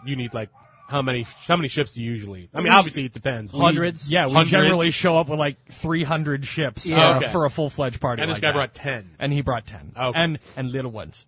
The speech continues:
Speaker 2: Real little ones. <laughs> So
Speaker 3: Yeah, so we ruffle stomp them,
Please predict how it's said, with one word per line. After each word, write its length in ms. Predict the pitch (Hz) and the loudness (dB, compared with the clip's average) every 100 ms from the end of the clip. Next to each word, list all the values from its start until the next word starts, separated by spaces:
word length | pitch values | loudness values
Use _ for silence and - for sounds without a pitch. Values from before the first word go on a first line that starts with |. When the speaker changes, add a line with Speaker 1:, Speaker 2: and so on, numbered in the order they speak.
| - | -8
Speaker 2:
Real 220 | 147 147 | -4 -2
little 240 | 135 123 101 | -2 -4 -6
ones. 360 | 87 143 165 - | -8 -2 -2 -2
<laughs> 480 | _ _ _ _ - | _ _ _ _ -8
So 320 | 175 156 139 - | 0 0 0 -4
Speaker 3:
Yeah, 120 | 170 151 | -4 -2
so 140 | 226 | 2
we 60 | 202 | 4
ruffle 240 | 180 147 | 4 0
stomp 340 | - 160 131 | -4 -4 -4
them, 440 | 135 139 120 117 | -4 -4 -4 -8